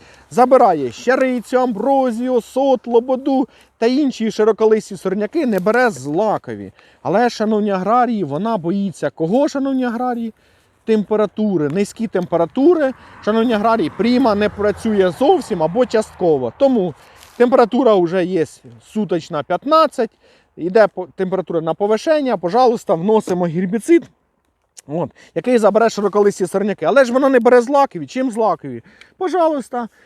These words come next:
ось, ось сухий нук-, нікусульфурон, п'ятдесят грам до пріми, пів літри і нуль п'ять, гарно забирає широколисті злакові сорняки. Якщо ви його будете окремо вносити, вже сімдесят грам плюс прилипач.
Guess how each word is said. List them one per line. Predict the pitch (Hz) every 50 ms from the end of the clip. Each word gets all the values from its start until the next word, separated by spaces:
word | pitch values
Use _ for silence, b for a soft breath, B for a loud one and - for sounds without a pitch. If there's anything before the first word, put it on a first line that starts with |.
| b b
ось, | 262 247 - -
ось | 233 202
сухий | - 285 233 269 254 254
нук-, | 247 247 220 - 277 214
нікусульфурон, | 214 247 240 - 240 202 - 254 240 233 - 320 349 349 349 330 311 254 - _ _ _ _ _ _ _ _ _ _ _ _ _ _ _ _ _ _ _
п'ятдесят | - 247 269 240 - 240 233 226
грам | 226 220 233 226 220 220
до | 180 226 233
пріми, | - 330 349 320 311 285 285 269 240 202 190 _ _ 131 _ _ _ _ - - -
пів | - 247 247 254
літри | 277 294 233 - 208 214 226
і | 226
нуль | 220 233 233
п'ять, | 262 - 359 339 330 320 - _ _ _ _
гарно | - 214 269 285 269 247
забирає | 220 233 226 226 233 262 277 262 233
широколисті | - - 196 202 - - 214 262 254 - - - 160
злакові | 131 190 220 220 - - 208 202 180
сорняки. | - - 190 196 220 202 185 - - 120 98
Якщо | 208 190 - 233 214
ви | 208 208
його | 214 202 214 208 208 196 180 135 131 127
будете | - 220 196 - 202
окремо | 196 185 - - 208 196 202 202
вносити, | 226 262 370 330 - 220 175 196
вже | 185 202 180
сімдесят | - 269 262 262 - 233 214 208
грам | 208 302 302 294 233
плюс | - 180 214 247 - -
прилипач. | _ 170 180 175 170 160 - - 110 104 95 - _